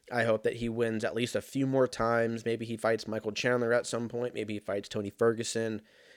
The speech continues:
Maybe he fights for the belt again. We'll see what happens with that. The lightweight division, um, is crazy, which brings me to the next point. Michael Chandler, holy shit. Um, what he did, uh, in the, in that octagon with Dan Hooker was completely insane.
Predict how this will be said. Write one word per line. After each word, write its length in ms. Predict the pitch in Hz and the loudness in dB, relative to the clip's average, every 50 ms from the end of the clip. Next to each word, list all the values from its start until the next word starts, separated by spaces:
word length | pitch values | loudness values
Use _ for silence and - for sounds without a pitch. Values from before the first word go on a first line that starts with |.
| _ - | _ -2
Maybe 280 | 120 127 127 127 127 120 | 2 4 4 4 4 2
he 100 | 123 120 | -2 -2
fights 260 | - - 110 113 107 | 2 2 2 2 2
for 120 | - - | 0 -2
the 100 | 101 95 | -2 0
belt 320 | 92 - 107 110 117 - - | 2 4 4 4 4 4 0
again. 380 | 110 110 120 117 117 113 110 | -2 0 2 2 2 2 -2
We'll 80 | 104 98 | -4 -6
see 160 | - - 117 | -6 -4 -2
what 140 | 113 113 110 | -2 0 0
happens 400 | 117 113 113 - 110 104 101 - | 0 0 0 -2 -4 -6 -6 -8
with 120 | 107 - - | -10 -6 -4
that. 300 | 110 107 104 104 - - | -2 -2 -2 -2 -4 -6
The 80 | 110 | -4
lightweight 400 | 107 107 120 131 120 120 120 117 | 0 4 4 4 4 2 -2 -2
division, 560 | 107 110 104 113 113 113 113 117 113 113 110 107 _ _ _ _ _ _ _ - | -4 -2 0 0 0 2 2 0 0 0 -2 -4 _ _ _ _ _ _ _ -8
um, 320 | 110 107 104 101 98 98 | -4 -4 -2 -4 -4 -4
is 200 | 92 107 104 98 | -4 -4 -4 -4
crazy, 640 | - - - 139 139 147 139 123 135 135 131 131 131 | -6 -2 0 2 2 2 2 2 2 2 2 0 0
which 360 | 127 120 113 107 - - - | 0 0 0 0 0 -2 0
brings 320 | - 127 127 127 120 113 | 2 4 4 4 2 -2
me 180 | 120 120 120 120 | -2 -2 -2 -2
to 80 | 113 113 | -2 -2
the 120 | 110 120 | 0 4
next 260 | 131 151 156 - - | 4 4 4 4 0
point. 380 | - - 151 147 143 143 - - | -2 0 2 4 2 2 0 0
Michael 260 | 127 127 120 - 110 | -2 -2 -2 -2 -4
Chandler, 540 | 107 - 127 127 127 127 127 131 131 127 123 | -4 0 0 0 0 0 0 0 0 0 0
holy 320 | - 131 127 127 117 110 | 2 2 2 2 0 -2
shit. 500 | - - - - 135 127 123 120 - - - _ _ _ _ _ _ _ _ _ - | -4 -4 0 4 6 6 6 6 2 -4 -18 _ _ _ _ _ _ _ _ _ -8
Um, 420 | - 113 117 110 110 107 104 101 | -4 -2 0 0 0 -2 0 2
what 140 | 107 131 127 | 2 2 2
he 160 | 131 131 120 | 2 0 -2
did, 440 | 117 117 123 123 123 110 110 - - | 2 4 6 6 6 4 -2 -8 -4
uh, 540 | - 123 113 110 104 104 104 101 104 104 101 - _ _ _ - | 0 2 2 2 2 2 2 2 0 0 -2 -4 _ _ _ -4
in 140 | 117 120 120 | -2 0 2
the, 200 | 120 117 - 123 | 2 2 4 2
in 100 | 120 123 | 2 4
that 120 | 117 117 | 4 2
octagon 460 | 107 110 - - 117 110 113 113 113 | 2 2 0 -2 -2 0 0 0 0
with 100 | 104 107 | 0 0
Dan 220 | - 123 117 113 104 | 0 0 2 2 0
Hooker 280 | 113 113 - 117 113 | -2 -2 0 0 0
was 140 | 110 110 107 | 0 0 -2
completely 540 | - - 117 - - 135 151 131 135 123 120 | -4 -6 -4 0 2 2 4 4 2 0 0
insane. 580 | 110 107 - - 123 123 120 117 120 123 - | 0 0 0 0 2 2 2 2 0 -2 -4